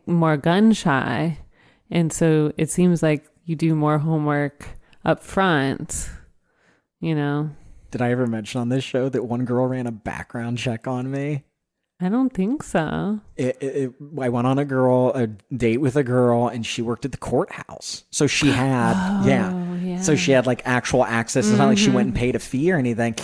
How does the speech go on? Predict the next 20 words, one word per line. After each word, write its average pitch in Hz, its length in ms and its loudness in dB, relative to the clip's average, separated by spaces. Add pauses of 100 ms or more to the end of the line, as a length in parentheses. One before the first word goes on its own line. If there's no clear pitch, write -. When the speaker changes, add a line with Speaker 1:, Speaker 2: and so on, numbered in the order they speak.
(340)
Speaker 2:
And 139 180 2
somehow 185 400 2
it 151 140 2
Speaker 1:
I 175 60 2 (100)
Speaker 2:
kind 381 60 6
of 269 60 4
Speaker 1:
would 240 460 4 (400)
if 220 160 0
I 240 140 4
had 285 200 4
access. 269 540 2
Speaker 2:
Well, 196 140 6
no, 240 220 2
well, 208 260 2 (180)
Speaker 1:
Fuck 269 360 -2
yeah. 165 260 -2
Speaker 2:
well, 220 140 6
no, 262 220 2
a-, - 260 -6
and, 151 260 2